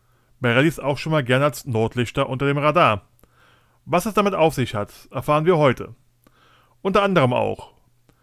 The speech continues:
warum eine Rallye das beste Argument ist, sich sein lang gewünschtes Kfz zuzulegen, russische Zollformalitäten und warum das Cortini-Rallye-Team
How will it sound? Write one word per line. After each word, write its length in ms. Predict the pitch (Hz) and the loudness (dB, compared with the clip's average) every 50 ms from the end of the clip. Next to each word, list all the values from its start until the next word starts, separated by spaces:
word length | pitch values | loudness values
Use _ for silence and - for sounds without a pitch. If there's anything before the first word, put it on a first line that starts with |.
| _ _ _ _ | _ _ _ _
warum 320 | - 120 120 139 185 208 | -2 0 2 2 2 0
eine 300 | 185 139 127 123 117 107 | 0 0 2 2 2 2
Rallye 340 | 104 110 107 113 117 123 127 | 0 0 0 0 0 -2 -2
das 220 | - 123 110 - - | -2 -4 -4 -2 -2
beste 280 | 180 175 - - 190 | -2 -2 0 0 0
Argument 380 | 175 170 147 135 127 127 127 127 | 0 0 2 2 2 0 0 -2
ist, 200 | 143 139 - - | -8 -10 -10 -14
sich 280 | - - 110 120 113 | -14 -8 -6 -6 -4
sein 160 | 110 117 107 107 | -2 -4 -2 0
lang 220 | 110 117 135 135 | 0 0 0 -2
gewünschtes 480 | 135 123 120 127 123 - 139 123 - - | -2 -2 -2 -2 -4 -4 -8 -10 -8 -6
Kfz 520 | - 147 135 - - - - 190 - - | -6 -6 -6 -8 -6 -6 -6 -6 -6 -6
zuzulegen, 640 | - 120 110 - - 110 107 110 117 156 185 190 _ _ _ _ _ _ _ _ _ _ _ _ _ _ _ _ _ _ - - | -8 -8 -6 -6 -4 -4 -2 -2 -2 -4 -6 -10 _ _ _ _ _ _ _ _ _ _ _ _ _ _ _ _ _ _ -6 -4
russische 380 | 185 208 - 208 - 220 208 | -2 -2 -2 -2 -4 -4 -6
Zollformalitäten 1040 | - - 202 208 208 - - 131 117 117 117 120 117 - 123 120 127 139 180 208 202 - _ _ _ _ _ _ _ _ _ _ _ | -2 0 0 2 2 2 0 0 0 0 0 -2 -2 -2 -2 -2 -2 -2 -6 -10 -10 -14 _ _ _ _ _ _ _ _ _ _ _
und 160 | 135 120 117 | -8 0 0
warum 240 | 139 156 190 208 208 | 2 2 2 0 0
das 220 | 214 208 - - | -2 -2 -2 -4
Cortini-Rallye-Team 1040 | - 214 196 - - 147 151 151 156 143 123 123 123 131 127 - 131 135 139 147 | -6 -6 -6 -4 -4 -2 0 2 2 2 4 2 2 0 0 -2 -2 0 0 -2